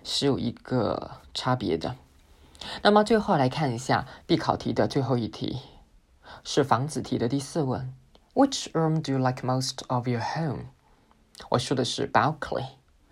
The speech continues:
说阳台的最后一个原因是因为上面有一个白色的木桌和一个摇椅，rocking chair。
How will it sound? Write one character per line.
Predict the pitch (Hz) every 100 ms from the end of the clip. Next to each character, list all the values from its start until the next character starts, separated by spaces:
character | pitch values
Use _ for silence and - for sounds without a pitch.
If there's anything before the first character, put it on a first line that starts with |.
| _ _ - - -
说 | 202
阳 | 180 185
台 | 202
的 | 180
最 | 233
后 | 214
一 | 185
个 | 160
原 | 131
因 | 139
是 | 147 135
因 | 139 143
为 | 139
上 | 131 147
面 | 135 120
有 | 69
一 | -
个 | - 113 78 - - _
白 | - 101
色 | - - 117
的 | -
木 | 131 123 -
桌 | - 131 135
和 | -
一 | -
个 | - 113
摇 | 104 110
椅， | 139 123 113
rocking | 123 131 - 175
chair。 | - - - -